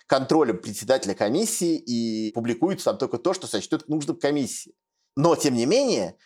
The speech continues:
в Госдуме пишут: «Но это из страны нато управляется». Вероятно, кто-то заходил на этот сайт через V P N или находясь за рубежом, или ещё как-то, да?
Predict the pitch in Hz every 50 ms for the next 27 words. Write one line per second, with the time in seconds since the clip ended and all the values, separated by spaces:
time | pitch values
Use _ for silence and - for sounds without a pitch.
0 | _ _ - 113 107 147 156 123 120 151 233 262 240 202 - 185 - - 135 -
1 | _ _ 143 180 240 285 277 277 247 214 - - 208 202 214 233 226 226 220 202
2 | - 160 131 - 127 123 120 120 117 104 95 87 - - - 87 76 - _ _
3 | _ _ _ _ _ 107 117 127 151 190 190 220 180 165 143 - - - - -
4 | 190 214 214 185 127 143 143 - 139 127 120 175 208 196 196 175 - 135 143 147
5 | - 120 - - - 160 - 220 - - - - 190 185 165 117 117 143 143 147
6 | 143 127 117 107 104 107 110 - 147 156 156 156 151 147 165 139 135 147 156 160
7 | 131 123 135 131 127 107 117 120 90 101 113 104 101 110 127 143 160 156 - -
8 | 160 127 - - 98 85 - _ - 90 101 156 220 220